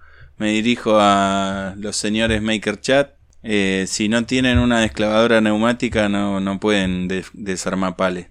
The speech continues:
Esa máquina la tengo yo nada más. Aparte, aparte me, el, ahí andaba el, la, la señora Total. Iba a decir, ¿Por qué le, le, le damos plata al,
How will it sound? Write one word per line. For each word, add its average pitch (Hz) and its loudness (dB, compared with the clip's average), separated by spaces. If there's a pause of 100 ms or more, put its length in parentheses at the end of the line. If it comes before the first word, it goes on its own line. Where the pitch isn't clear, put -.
(320)
Esa 101 -6
máquina 104 -2
la 95 -4
tengo 98 -4
yo 104 -6
nada 90 -6
más. 92 -8 (580)
Aparte, 117 4
aparte 131 4
me, 110 -2
el, 101 -2
ahí 110 0
andaba 110 6
el, 98 -2 (580)
la, 98 2
la 98 -2
señora 117 4
Total. 127 2 (640)
Iba 107 2
a 104 6
decir, 104 0
¿Por 120 -4
qué 170 -4
le, 135 0
le, 110 -4
le 110 -6
damos 113 0
plata 104 -4
al, 98 -8